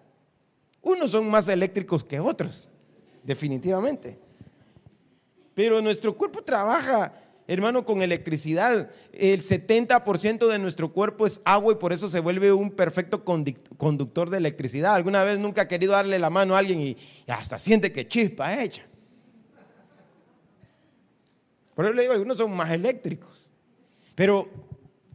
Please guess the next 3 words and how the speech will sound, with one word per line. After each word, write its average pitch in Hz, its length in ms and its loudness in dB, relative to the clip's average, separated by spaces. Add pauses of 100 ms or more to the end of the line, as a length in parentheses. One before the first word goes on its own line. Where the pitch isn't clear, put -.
(1800)
es-, - 360 -4
esa 302 240 -2
electricidad 240 880 2